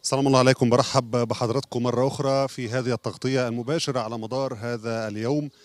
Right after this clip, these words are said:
من قرية الأبعدية، مركز ومدينة دمنهور بمحافظة البحيرة. حاليا بكلم حضراتكم من، آه، أمام، آه، وحدة إطفاء، آه، الأبعدية.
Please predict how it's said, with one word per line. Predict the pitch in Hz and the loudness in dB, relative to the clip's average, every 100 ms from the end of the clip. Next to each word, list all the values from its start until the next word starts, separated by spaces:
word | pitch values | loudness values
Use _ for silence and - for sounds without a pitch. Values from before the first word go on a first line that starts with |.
| - - | -20 -8
من | 120 139 131 | -2 0 0
قرية | - 117 117 117 107 - 101 95 98 107 | -4 -4 -2 -2 -6 -8 -8 -8 -10 -14
الأبعدية، | 113 113 101 107 123 110 101 - | -14 -10 -6 -4 -2 -2 -6 -8
مركز | 101 117 - 107 92 | -8 -8 -8 -8 -6
ومدينة | 98 98 95 107 104 - 104 | -8 -8 -8 -8 -10 -12 -16
دمنهور | 95 98 98 117 | -14 -12 -8 -10
بمحافظة | 98 101 95 101 - 101 104 _ _ | -10 -12 -12 -14 -14 -12 -12 _ _
البحيرة. | 113 104 101 90 - 82 - _ _ - - _ | -12 -10 -10 -14 -16 -18 -20 _ _ -20 -20 _
حاليا | 120 147 | -4 -4
بكلم | 147 165 156 | -2 -2 -4
حضراتكم | 135 117 147 - 156 139 | -4 -4 -4 -4 -4 -2
من، | 139 139 - | -2 -4 -6
آه، | 117 110 107 107 113 | -10 -8 -8 -10 -8
أمام، | 120 143 117 90 - - _ | -4 -2 -4 -6 -16 -20 _
آه، | 101 98 | -12 -8
وحدة | 117 - 104 - 101 | -8 -8 -12 -12 -14
إطفاء، | 92 117 110 - 127 123 _ | -14 -14 -16 -4 -4 -4 _
آه، | 110 - | -16 -12
الأبعدية. | 107 - 123 101 98 85 | -12 -8 -6 -4 -6 -10